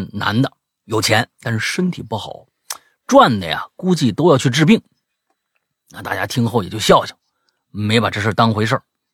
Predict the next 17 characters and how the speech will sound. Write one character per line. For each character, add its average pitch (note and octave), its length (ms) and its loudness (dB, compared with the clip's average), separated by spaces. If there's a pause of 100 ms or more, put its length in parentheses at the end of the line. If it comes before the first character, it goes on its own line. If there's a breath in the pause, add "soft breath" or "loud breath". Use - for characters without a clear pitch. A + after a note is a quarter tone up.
(380)
哎， - 120 -16 (160)
就 - 140 -18
开 - 260 -4
始 - 160 -6
他， A2 240 -6 (500 soft breath)
就 B2+ 120 -6
是 B2 180 -6
这 C#4 240 2
个 G#2+ 180 0 (340)
并 A3+ 220 6
不 B2+ 80 -2
是 D#3+ 100 -2
当 G#2 220 2
时 - 140 -2
发 E2+ 180 -4
生 D#2+ 240 -12
的， - 100 -20